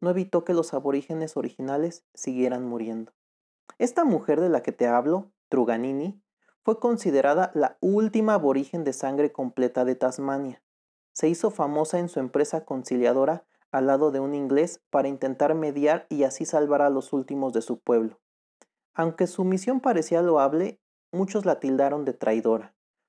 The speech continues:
pues al reunir a los pocos que seguían huyendo, el Estado finalmente pudo confinarlos en un campamento,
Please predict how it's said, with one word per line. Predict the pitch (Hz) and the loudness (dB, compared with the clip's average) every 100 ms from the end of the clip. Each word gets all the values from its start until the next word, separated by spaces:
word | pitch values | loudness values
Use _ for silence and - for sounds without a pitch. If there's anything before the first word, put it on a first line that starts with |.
| _ | _
pues | 156 135 | -2 0
al | 143 131 | 0 2
reunir | 147 147 165 180 | 2 0 2 2
a | |
los | 165 135 | 2 0
pocos | - 156 165 - | 0 -2 -2 -4
que | 135 | -6
seguían | 139 131 139 156 | -4 -2 -2 -2
huyendo, | 156 151 147 165 - _ _ _ | 0 -2 0 -4 -6 _ _ _
el | 160 151 | 0 2
Estado | 151 175 185 | 2 0 0
finalmente | 185 160 156 160 160 165 | -2 -2 0 0 0 -2
pudo | 165 156 156 156 | -2 0 0 0
confinarlos | 139 131 139 135 143 151 175 180 - | -2 -4 -6 -2 0 2 0 -4 -8
en | 143 | -6
un | 147 | -4
campamento, | 135 135 131 123 123 120 - | -2 -2 0 -2 -2 -6 -10